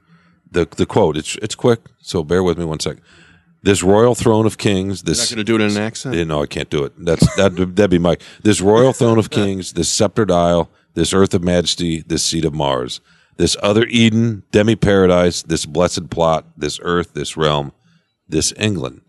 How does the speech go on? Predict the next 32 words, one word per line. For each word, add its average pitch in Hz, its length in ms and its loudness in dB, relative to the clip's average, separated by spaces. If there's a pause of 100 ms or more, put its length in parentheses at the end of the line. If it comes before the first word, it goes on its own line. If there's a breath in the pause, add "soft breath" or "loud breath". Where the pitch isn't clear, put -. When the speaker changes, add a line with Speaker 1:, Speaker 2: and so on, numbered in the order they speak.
(640 soft breath)
Speaker 1:
So 113 140 2
<laughs> 104 160 -2
he's 127 220 2
kind 120 280 0
of - 80 -16 (120)
equating 107 440 2
Shakespeare 90 600 -2 (460 soft breath)
and 87 160 -6
this 87 140 -2
high 104 300 2
ideal 90 460 2
of 76 140 -4
this 78 160 -4
country 78 560 -6 (400 soft breath)
with 92 180 2
a 87 60 6
photo 95 380 4
of 78 80 -2
a 78 60 -2
guy 87 160 2
with 78 140 2
a 73 60 -2
Roman 78 280 0
candle 80 280 -6
Speaker 2:
Of - 60 -8
Speaker 1:
sticking 80 260 -4
out 73 100 -2
Speaker 2:
course. 71 60 -4 (100)
Speaker 1:
his 69 40 -8
ass 65 260 -10
lit. 76 220 -8
Speaker 2:
Yeah. 131 200 -2